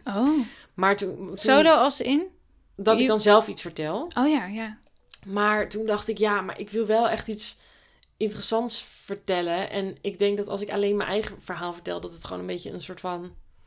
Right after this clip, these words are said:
Speaker 2: dagboek voorlezen. Ja, ik weet niet. Dus misschien dacht ik nu meer, als ik een boek heb gelezen, ik heb een boek in mijn hoofd wat ik heel interessant vind, waar ik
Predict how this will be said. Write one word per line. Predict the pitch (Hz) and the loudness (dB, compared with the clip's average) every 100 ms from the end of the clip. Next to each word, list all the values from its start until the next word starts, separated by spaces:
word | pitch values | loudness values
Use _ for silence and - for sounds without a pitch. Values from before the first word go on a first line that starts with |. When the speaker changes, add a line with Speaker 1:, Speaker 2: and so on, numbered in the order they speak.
| _ _ | _ _
Speaker 2:
dagboek | - 180 196 190 180 | -2 0 0 -2 -6
voorlezen. | - 170 160 - - - | -6 -4 -4 -4 -8 -6
Ja, | 202 185 | -2 -2
ik | 175 | -2
weet | 175 165 | -4 -6
niet. | 160 160 - - | -6 -12 -14 -10
Dus | - 208 | -2 0
misschien | 226 254 254 | 0 2 4
dacht | 240 240 | 4 4
ik | |
nu | 214 220 | -2 0
meer, | 214 220 - | 2 2 2
als | 202 | 0
ik | 196 | -2
een | 190 | -4
boek | 208 | -4
heb | 233 | -6
gelezen, | - 190 185 - | -4 -4 -4 -6
ik | |
heb | 196 - 170 | -8 -10 -16
een | - 180 170 151 | -12 -12 -12 -4
boek | 208 | -2
in | 202 | -2
mijn | 185 | -4
hoofd | 180 175 | -4 -6
wat | 170 | -12
ik | - | -8
heel | 180 | -8
interessant | 175 175 - 175 | -6 -10 -12 -12
vind, | 170 165 | -12 -8
waar | 170 | -4
ik | 170 | -4